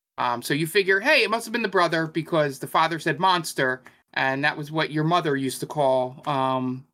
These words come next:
the, the bastard offspring," or wha-, whatever terminology you want. This was a moment when I said,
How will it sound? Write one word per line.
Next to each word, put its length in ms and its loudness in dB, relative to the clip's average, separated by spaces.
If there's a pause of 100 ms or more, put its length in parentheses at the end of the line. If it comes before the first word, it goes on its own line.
(120)
the, 260 0 (400)
the 200 2 (100)
bastard 420 0
offspring," 540 -4 (220)
or 220 -4 (300)
wha-, 220 -2
whatever 380 0
terminology 720 -6
you 100 -10
want. 180 -6 (380)
This 200 2
was 140 2
a 40 4
moment 380 4
when 420 4
I 300 2
said, 600 2